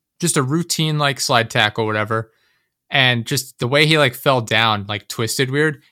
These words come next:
and his ankle gets bent, like, a hundred and eighty degrees, like, just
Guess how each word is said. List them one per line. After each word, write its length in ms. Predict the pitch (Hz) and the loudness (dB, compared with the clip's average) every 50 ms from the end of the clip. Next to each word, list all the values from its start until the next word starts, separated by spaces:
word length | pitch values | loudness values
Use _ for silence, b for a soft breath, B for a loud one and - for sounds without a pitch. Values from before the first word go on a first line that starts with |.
| b b | b b
and 120 | - 127 | 0 0
his 140 | 131 120 - | 0 0 0
ankle 320 | 135 123 131 135 131 143 131 | -2 -2 -2 -2 0 -2 0
gets 220 | 127 120 107 - | 0 -2 -2 -4
bent, 460 | 107 104 - - 113 117 113 107 - _ _ - | -8 -8 -4 -2 0 0 0 -2 -6 _ _ -10
like, 140 | 127 117 113 | -6 -4 -4
a 60 | 107 | -4
hundred 320 | - - 127 120 117 113 | -4 -4 -4 -4 -2 -4
and 120 | 117 110 107 | -4 -4 -2
eighty 220 | 107 107 107 110 | -4 -2 -4 -4
degrees, 560 | 113 107 104 104 101 104 101 98 - - - _ _ _ _ _ _ _ _ _ _ _ _ _ _ _ _ - | -4 -4 -4 -4 -4 -4 -6 -6 -8 -12 -14 _ _ _ _ _ _ _ _ _ _ _ _ _ _ _ _ -8
like, 120 | - 110 98 | -8 -8 -8
just 160 | 101 101 | -8 -10